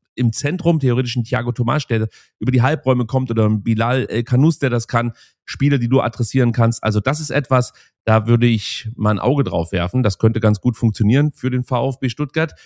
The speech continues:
Ähm, Werder selbst, so vom Aufbau her, kommt eigentlich immer über die Innenverteidiger, dann geht's raus auf die Außenverteidiger. Da gibt's gute Abläufe, wie ich finde. Also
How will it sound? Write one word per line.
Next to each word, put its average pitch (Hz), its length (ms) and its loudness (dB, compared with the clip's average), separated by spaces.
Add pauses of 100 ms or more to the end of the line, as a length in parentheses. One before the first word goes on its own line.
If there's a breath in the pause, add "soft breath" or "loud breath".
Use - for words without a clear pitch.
(760 soft breath)
Ähm, 127 400 2
Werder 160 320 2
selbst, 160 320 -2
so 170 80 0
vom 156 160 2
Aufbau 175 460 0
her, 175 440 -2 (760)
kommt 196 220 -2
eigentlich 135 260 -4
immer 160 220 0
über 143 160 0
die 123 180 0
Innenverteidiger, 160 760 0
dann 135 180 -2
geht's 135 160 -2
raus 139 220 2
auf 120 120 -2
die - 120 -4
Außenverteidiger. 131 840 2 (320 loud breath)
Da 117 80 0
gibt's 123 640 -4 (460)
gute 175 260 2
Abläufe, 170 480 2
wie 165 160 -2
ich 160 120 -2
finde. 180 420 2
Also 113 280 0